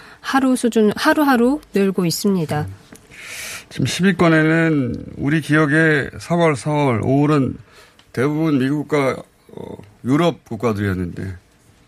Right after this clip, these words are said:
Speaker 2: 이제는, 어, 미국과 남미 국가들로 다 채워졌어요. 예. 그리고 그 중간에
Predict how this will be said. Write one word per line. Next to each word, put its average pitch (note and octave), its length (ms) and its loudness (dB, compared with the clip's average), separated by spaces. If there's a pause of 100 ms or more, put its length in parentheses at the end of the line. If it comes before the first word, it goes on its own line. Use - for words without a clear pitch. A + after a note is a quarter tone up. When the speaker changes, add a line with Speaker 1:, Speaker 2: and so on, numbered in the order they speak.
(220)
Speaker 2:
이제는, B2+ 560 2 (960)
어, A2 400 2
미국과 C3+ 680 2
남미 C3 320 2
국가들로 A#2 360 -2
다 F2+ 240 -2
채워졌어요. G2+ 680 -8 (180)
예. F#2 80 -8 (160)
그리고 B2+ 260 -2
그 A#2+ 140 -2
중간에 C#3+ 680 4